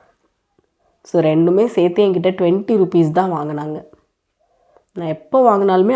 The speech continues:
அவங்கக்கிட்ட தான் வாழைக்காய், வாழைத்தண்டு, வாழைப்பூ, வாழை இலை எல்லாமே அவங்கக்கிட்ட தான் வாங்குவேன். அப்புறம் பார்த்திங்கன்னா, இஞ்சிங்க, இருக்கிறதுலே வந்து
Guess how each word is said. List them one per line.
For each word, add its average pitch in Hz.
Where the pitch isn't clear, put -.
அவங்கக்கிட்ட 180
தான் 190
வாழைக்காய், 175
வாழைத்தண்டு, 165
வாழைப்பூ, 165
வாழை 160
இலை 156
எல்லாமே 175
அவங்கக்கிட்ட 151
தான் 151
வாங்குவேன். 147
அப்புறம் 226
பார்த்திங்கன்னா, 196
இஞ்சிங்க, 202
இருக்கிறதுலே 247
வந்து 226